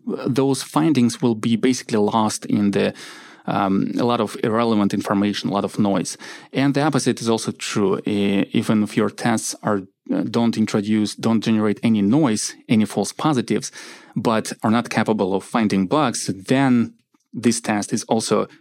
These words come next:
uh, bad because it doesn't do what it is, uh, is built for, uh, protecting you against regressions.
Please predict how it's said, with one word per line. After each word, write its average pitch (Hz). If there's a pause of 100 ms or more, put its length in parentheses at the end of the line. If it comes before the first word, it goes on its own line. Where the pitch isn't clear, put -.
(100)
uh, -
bad 95
because -
it -
doesn't 98
do 104
what 104
it 101
is, 101 (540)
uh, 104
is 104
built 101
for, - (140)
uh, - (800)
protecting 104
you 98
against 92
regressions. -